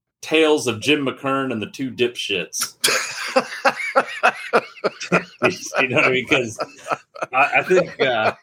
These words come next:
we keep coming back to one common theme. Our, uh,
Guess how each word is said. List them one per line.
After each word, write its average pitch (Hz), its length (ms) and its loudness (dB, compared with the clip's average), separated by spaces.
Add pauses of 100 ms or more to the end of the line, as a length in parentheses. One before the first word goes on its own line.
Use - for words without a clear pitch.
(1160)
we 160 140 2
keep 214 220 0
coming 202 260 4
back 160 220 4
to 131 120 2
one 139 240 2
common 120 340 2
theme. 104 380 -2 (640)
Our, 139 320 6
uh, 113 340 4